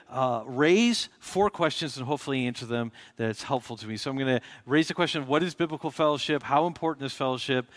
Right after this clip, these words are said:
What are some common hindrances to fellowship? And how do we foster fellowship here at N B C? That's where we're planning on going today. So I'm gonna pause, ask God's blessing, and, uh, then we'll,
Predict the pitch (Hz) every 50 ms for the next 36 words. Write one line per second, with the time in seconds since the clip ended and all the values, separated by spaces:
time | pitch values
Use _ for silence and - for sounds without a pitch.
0 | - - - - - 127 156 175 202 - - 185 160 131 - - 165 165 160 170
1 | 175 160 143 123 - _ - - 190 214 220 220 208 - - 202 190 - - 170
2 | - - 156 151 147 139 - - 147 143 139 - - - - - - _ - 143
3 | 147 147 151 151 151 139 - - - - - - 175 208 247 254 262 240 202 185
4 | 190 185 185 - - - - 170 160 160 165 156 - - - 127 113 - - 139
5 | 131 131 120 - - 127 113 - - 135 127 127 123 120 117 113 - - - -
6 | - 117 113 113 110 104 104 101 98 - - 110 95 90 90 - - - - _
7 | - 120 123 - - 120 113 110 110 107 101 - - - 113 104 104 104 101 101
8 | 101 98 95 95 - - 104 90 69 - - 147 147 175 202 208 - 185 196 190
9 | 196 220 202 165 175 170 170 - - 180 165 147 127 139 147 156 156 - 190 190
10 | 185 - - - - - - 151 - 123 127 131 127 127 127 127 127 127 123 127
11 | 120 117 117 113 113 110 120 120 120 120 120 113 113 113 113 113 101 98